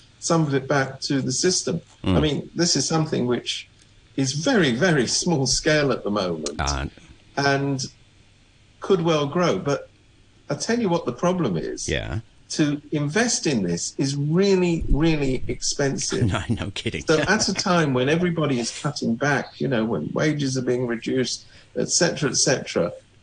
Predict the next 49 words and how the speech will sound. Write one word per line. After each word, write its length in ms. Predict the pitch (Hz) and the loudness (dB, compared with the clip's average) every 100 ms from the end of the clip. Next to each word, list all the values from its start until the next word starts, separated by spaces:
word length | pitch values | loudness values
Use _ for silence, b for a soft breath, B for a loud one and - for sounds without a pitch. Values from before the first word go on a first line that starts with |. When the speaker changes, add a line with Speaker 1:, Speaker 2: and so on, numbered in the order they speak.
| - - | -20 -4
Speaker 1:
are 200 | 175 202 | 2 2
people 420 | 202 185 135 - 98 | 2 0 0 0 -2
going 240 | 131 123 | 2 0
to 120 | 123 131 | 0 0
make 220 | 127 123 | 0 0
this 240 | 127 - | -2 -2
massive 500 | - 139 180 175 156 | -2 0 2 2 0
investment 640 | 131 117 123 120 - 110 98 | 0 0 0 -2 -2 -2 0
gamble 560 | 123 127 143 120 76 - | 0 0 2 0 -2 -6
Speaker 2:
True, 300 | - 82 85 | -8 -4 -4
true. 260 | - 80 65 | -2 -2 2
Speaker 1:
on 200 | 139 135 | 2 2
solar 380 | - 131 117 107 | 2 2 2 0
panels? 680 | - 120 113 87 - - - - | -2 0 2 0 -4 -8 -12 -4
And 100 | 139 | 2
remember, 440 | 165 240 254 113 - B B - - | 4 4 4 2 -2 B B -16 -2
that 220 | 202 - | 0 2
means 320 | 175 170 160 | 2 4 4
you've 160 | 175 160 | 2 2
got 200 | 175 - | 0 -2
to 140 | - 160 | 0 0
stay 340 | - 175 202 | 2 2 4
in 120 | 165 | 4
those 200 | 113 98 | 2 0
premises 460 | - 117 101 - 120 | -2 -2 0 -2 -2
for 140 | - | -2
a 80 | 123 | -2
very 220 | 139 170 | 2 2
long 260 | 151 139 139 | 2 0 -2
time 480 | 131 143 131 78 - _ - _ - | -2 0 0 -2 -8 _ -20 _ -8
to 100 | - | -2
get 220 | 151 - | 0 0
your 140 | 131 123 | 0 0
return 420 | 120 - 143 131 | -2 0 0 0
on 120 | 107 | 0
that 220 | 113 113 | -2 -2
investment. 600 | 110 120 123 - 95 85 - b b - | -2 0 0 0 -2 -6 -10 b b -6
And 140 | 131 | -2
people 300 | 190 196 196 | 2 2 2
in 100 | 156 | 0
Hong 240 | 139 139 127 | 2 0 0
Kong, 260 | 123 120 | -2 -2
as 120 | 135 135 | -2 0
we 120 | 139 | 0
know, 200 | 127 117 | 2 0
move 240 | 123 143 | 0 0
about 380 | 143 127 123 117 | 0 0 -2 -2
a 60 | 131 | -2
lot. 320 | 127 104 - | 0 -2 -4